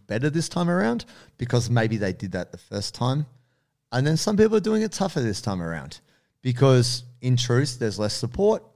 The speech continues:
Like, at least here locally in Australia, if you're a small business owner, you're a sole proprietor or whatever it might be, it's harder. Like, you, you, big businesses are getting looked after and, and, and little businesses are not.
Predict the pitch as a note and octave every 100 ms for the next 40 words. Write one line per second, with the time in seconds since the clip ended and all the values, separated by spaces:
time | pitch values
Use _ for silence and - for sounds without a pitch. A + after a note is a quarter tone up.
0 | _ A2+ G#2+ - G#2 A2+ - A#2+ G#2+ G#2
1 | - G#2+ G2+ F#2+ G2+ - F3+ G3 F#3+ -
2 | - _ - G#2+ G#2 A2+ G#2 C#3 C3 C3+
3 | D3+ C#3 C3+ C3 C3 A2 F2+ E2 - A2+
4 | A#2+ B2 B2 A#2 A#2 A2+ A2+ A2+ G2 F2
5 | F#2 F#2+ F#2+ F#2 F2+ F#2 G3+ E3 F#2+ G2
6 | _ _ _ _ _ - B2+ - C#3+ E3
7 | - - _ _ _ _ A2+ A#2 B2+ B2
8 | - - _ _ _ _ - A2+ C#3 B2
9 | B2+ A#2+ B2 B2 A2+ A#2 A#2 A#2 A#2+ B2
10 | D#3 G3 D#3+ B2 A#2 A#2+ A#2+ A#2 A#2+ A#2+
11 | A#2+ C3 E3 D#3 F#3 G#3